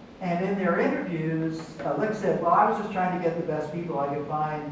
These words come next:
who were interested in this area." And Ivan said, "The people you want to get also want to choose their own problems and methods. That's a problem." Bob Taylor said, "My job is to organize things so when the lone wolves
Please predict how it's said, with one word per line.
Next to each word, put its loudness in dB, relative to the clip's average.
who -6
were 0
interested -2
in -4
this -8
area." 0
And -6
Ivan 4
said, 4
"The 0
people 2
you 0
want 2
to -2
get 2
also 0
want -2
to -8
choose -2
their 0
own 2
problems 0
and -8
methods. -2
That's -2
a -4
problem." -2
Bob 2
Taylor 4
said, 0
"My 0
job 2
is -4
to -4
organize -4
things -6
so -6
when -6
the -6
lone -4
wolves -4